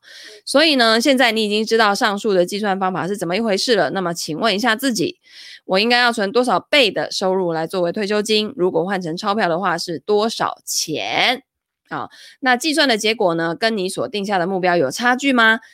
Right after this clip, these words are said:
你可以增加每个月存入的数额，你可以选择把你预定退休的日期往后推迟几年，你也可以准备好过一个相对节俭的退休生活，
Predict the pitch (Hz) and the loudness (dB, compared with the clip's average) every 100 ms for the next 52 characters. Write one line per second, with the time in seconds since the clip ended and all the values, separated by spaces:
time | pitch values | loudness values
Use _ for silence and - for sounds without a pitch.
0 | _ 214 180 160 - 180 196 226 165 170 | _ -4 -2 -2 -2 0 2 2 -2 -2
1 | 202 202 202 185 127 165 202 180 165 190 | -2 2 0 0 -2 0 0 0 -4 -2
2 | 190 165 165 269 180 143 151 151 156 - | -2 -2 -2 0 0 0 -2 -4 -6 -2
3 | 175 202 196 147 147 151 151 160 185 160 | -2 0 -2 -6 -4 -4 -2 -2 0 0
4 | 208 208 196 220 202 202 180 202 254 202 | 0 0 0 -2 -2 2 4 4 4 2
5 | 165 156 156 131 185 196 185 226 220 - | 0 0 0 -2 0 0 2 2 2 0
6 | - 160 175 165 127 143 147 160 202 - | 0 -2 -2 -4 -4 -2 -2 -4 -6 -12
7 | - - - 233 302 190 - 196 220 190 | -20 -20 -2 2 2 2 0 2 2 0
8 | 135 165 151 208 185 160 104 - 220 185 | -2 -2 0 2 0 -2 -8 -2 0 2
9 | 180 165 - 294 294 294 302 220 147 - | 0 -2 0 0 0 0 2 2 2 0
10 | 160 196 143 117 - 262 254 269 277 185 | -2 0 -2 -4 0 2 2 2 4 4
11 | 156 190 | 4 2